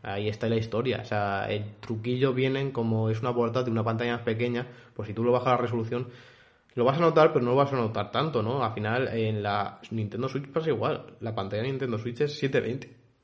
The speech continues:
Ay, perdón, eh, siete veinte, no es Full H D ni cuatro K ni nada de eso, eso lo saca ya después cuando lo conectas al dock, que, bueno, pues ya no bebe tanto la batería y no,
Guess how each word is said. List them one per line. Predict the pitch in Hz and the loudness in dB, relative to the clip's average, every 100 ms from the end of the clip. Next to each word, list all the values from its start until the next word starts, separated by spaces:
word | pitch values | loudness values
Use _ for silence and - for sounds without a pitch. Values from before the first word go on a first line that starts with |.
| _ _ - | _ _ -14
Ay, | - 135 | -10 -6
perdón, | 143 139 131 - | -4 -4 -6 -6
eh, | 135 | -4
siete | 143 143 | 0 2
veinte, | 123 160 143 | 4 4 2
no | 110 120 | 2 2
es | 127 120 | 2 0
Full | 113 123 | 0 0
H | 113 110 | 0 -2
D | 95 110 131 | -4 -2 0
ni | 117 | -2
cuatro | 110 120 120 110 | 0 0 0 -4
K | 110 | -2
ni | 123 | -2
nada | 117 107 | 0 0
de | 95 | -2
eso, | 117 120 | -2 -2
eso | 107 | 0
lo | 143 | 0
saca | 139 135 | 2 2
ya | 131 113 | 2 2
después | 123 107 117 127 143 - | 0 -2 0 0 0 -8
cuando | - 117 123 | -4 0 2
lo | 123 | 2
conectas | 104 104 110 - | 0 -4 -6 -8
al | 98 | -8
dock, | 101 117 - - - _ | -4 -4 -6 -20 -20 _
que, | - 113 110 101 110 | -2 2 2 0 -2
bueno, | 113 113 | -2 -2
pues | 113 110 110 | -4 -4 -4
ya | 113 | -2
no | 113 120 120 | 0 0 -2
bebe | 113 113 117 | -2 -2 -2
tanto | 117 117 117 | 0 0 2
la | 120 | 2
batería | 113 110 110 113 123 123 | 2 0 0 0 2 0
y | 110 | 0
no, | 104 | -4